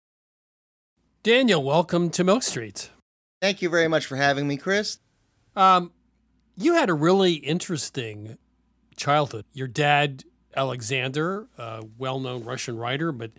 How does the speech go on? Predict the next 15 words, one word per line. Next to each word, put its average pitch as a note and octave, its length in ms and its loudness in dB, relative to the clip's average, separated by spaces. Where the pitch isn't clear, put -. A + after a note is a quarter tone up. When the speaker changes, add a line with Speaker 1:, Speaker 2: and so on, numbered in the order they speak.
Speaker 1:
your D3+ 240 2
home D3+ 580 2
was B2+ 160 -6
visited C3 460 -2
by A2+ 160 -8
all B2+ 180 -4
sorts - 320 -4
of A#2+ 100 -8
interesting A#2+ 480 -8
people, A2 380 -8
from G#2+ 280 -10
Baryshnikov B2 760 -6
to A2 160 -10
Umberto A2+ 420 -8
Eco. A2+ 380 -8